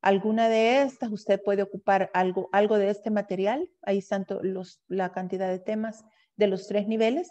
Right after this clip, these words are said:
y usted puede utilizar esto, por ejemplo, porque de esto sí podemos. Del interchange también podemos, ¿verdad? Em,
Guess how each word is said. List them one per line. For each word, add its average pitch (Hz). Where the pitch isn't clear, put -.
y 226
usted 214
puede 202
utilizar 185
esto, 247
por 175
ejemplo, 165
porque 226
de 180
esto 196
sí -
podemos. 180
Del 190
interchange 269
también 170
podemos, 175
¿verdad? 165
Em, 175